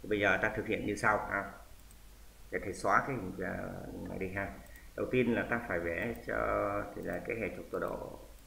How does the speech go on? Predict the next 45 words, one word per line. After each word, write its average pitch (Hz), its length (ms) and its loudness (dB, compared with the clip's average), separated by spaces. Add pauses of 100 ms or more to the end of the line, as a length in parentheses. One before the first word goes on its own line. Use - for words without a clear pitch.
(480)
hai 104 120 6
cái 113 100 2
hệ 95 140 4
trục - 120 -10
tọa 101 80 0
độ 90 120 4
vuông 107 180 -2
góc 135 160 2
với 131 100 2
nhau 101 160 2
như 104 80 -2
thế 117 100 -2
này. 110 140 2 (380)
Ừ. 95 120 -6 (840)
Đây, 101 160 -4
hệ 92 120 0
trục - 140 -10
tọa - 80 -2
độ - 80 -2 (220)
vuông 98 120 -4
góc 110 180 -4
thế 117 80 -2
này. 98 100 -2 (640)
Sau 123 80 6
đó 135 180 6
gì 113 80 6
ạ? 101 160 8
À, 95 160 6
từ 110 280 6
cái 117 380 10
đường 110 200 4
tròn 104 260 6
đây, 117 220 6 (360)
vẽ, - 140 2
các 120 60 2
bạn 98 160 8
vẽ 92 180 0
cho 123 100 -4
tôi 117 200 4 (280)
cái 107 100 2
đường 113 220 4
tròn 95 300 4
là 92 240 0
có - 280 0
cái 110 320 2